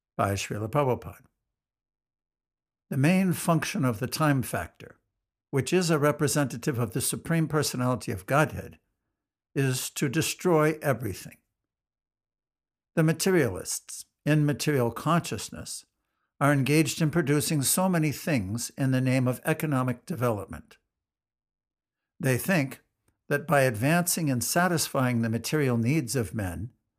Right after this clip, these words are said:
they will be happy. But they forget that everything they have produced will be destroyed in due course of time.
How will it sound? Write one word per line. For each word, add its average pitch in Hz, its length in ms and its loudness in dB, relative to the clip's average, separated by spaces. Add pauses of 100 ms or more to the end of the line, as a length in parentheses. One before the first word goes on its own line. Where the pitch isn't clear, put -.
(280)
they 92 100 -8
will 95 120 -6
be 131 120 0
happy. 156 500 -2 (1120)
But 156 120 -2
they 147 120 2
forget 180 440 0
that 156 220 -2
everything 190 640 0
they 175 140 0
have 165 180 -2
produced - 720 -4 (540)
will 131 160 0
be 139 120 -2
destroyed 135 840 -2 (360)
in 131 160 -2
due 139 180 0
course - 380 -8
of - 140 -12
time. 110 480 -4